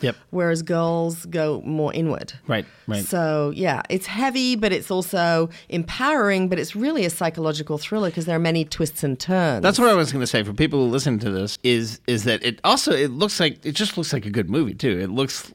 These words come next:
Speaker 1: entertaining. So it, it seems to, to your point earlier about
Speaker 2: <laughs>
Speaker 1: nobody wants to be preached to. It
Speaker 2: Yeah.
Speaker 1: sounds like, it, with, this brings me, this is a nice segue,
Speaker 2: Mm-hmm.
Speaker 1: um,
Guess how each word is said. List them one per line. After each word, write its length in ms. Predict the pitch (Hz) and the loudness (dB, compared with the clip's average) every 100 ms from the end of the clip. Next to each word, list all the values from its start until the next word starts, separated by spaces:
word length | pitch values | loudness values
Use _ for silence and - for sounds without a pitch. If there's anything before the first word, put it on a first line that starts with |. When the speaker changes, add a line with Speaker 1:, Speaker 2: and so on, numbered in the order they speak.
| - | -4
Speaker 1:
entertaining. 800 | 131 123 117 156 160 160 101 90 | -2 0 -2 4 4 4 0 -2
So 220 | 113 135 120 | 0 2 2
it, 160 | 104 - - | -2 -8 -4
it 120 | 127 | -2
seems 540 | - 165 151 131 - - | 2 2 2 0 -4 -4
to, 260 | - 123 - - | 2 2 0 -4
to 100 | 151 | 0
your 120 | 127 | 2
point 240 | 117 139 110 | 2 0 0
earlier 340 | 135 135 120 | 2 2 2
about 420 | 160 123 113 214 - 180 | 2 4 4 2 -2 -6
Speaker 2:
<laughs> 120 | - | -2
Speaker 1:
nobody 280 | 131 123 123 | 0 2 2
wants 200 | 123 - | 0 -2
to 60 | |
be 100 | 104 | -4
preached 380 | 104 160 156 - | 0 -2 -2 -2
to. 80 | 208 | 0
It 60 | |
Speaker 2:
Yeah. 80 | 175 | 4
Speaker 1:
sounds 200 | 165 123 | 4 4
like, 240 | 117 107 - - - | 2 0 -6 -16 -12
it, 120 | - - - | -12 -12 -2
with, 240 | 160 147 | -2 0
this 160 | 220 - | 0 0
brings 240 | 254 180 | -2 2
me, 80 | 160 | 0
this 120 | 156 | 2
is 40 | 147 | 0
a 60 | |
nice 260 | 143 139 147 | 2 0 0
segue, 800 | - - 156 143 120 104 104 139 | -2 2 2 4 0 0 0 -2
Speaker 2:
Mm-hmm. 360 | 190 240 165 151 | -2 -2 0 2
Speaker 1:
um, 320 | 147 143 | 2 2